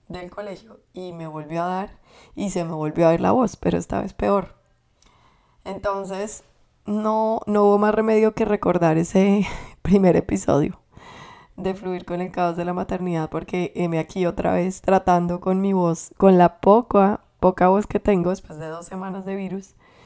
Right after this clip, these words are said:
de grabar. No quería dejar que pasara más tiempo sin grabar, porque para mí es importante ser constante, y por eso dije, pues bueno, aquí va, con la voz que tengo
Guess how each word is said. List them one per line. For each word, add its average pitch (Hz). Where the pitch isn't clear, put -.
de 180
grabar. 151
No 185
quería 185
dejar 180
que 156
pasara 160
más 160
tiempo 160
sin 175
grabar, 143
porque -
para 175
mí 170
es 160
importante 165
ser 175
constante, 170
y 190
por 180
eso 175
dije, 185
pues 147
bueno, 143
aquí 175
va, 170
con 185
la 180
voz 170
que 185
tengo 233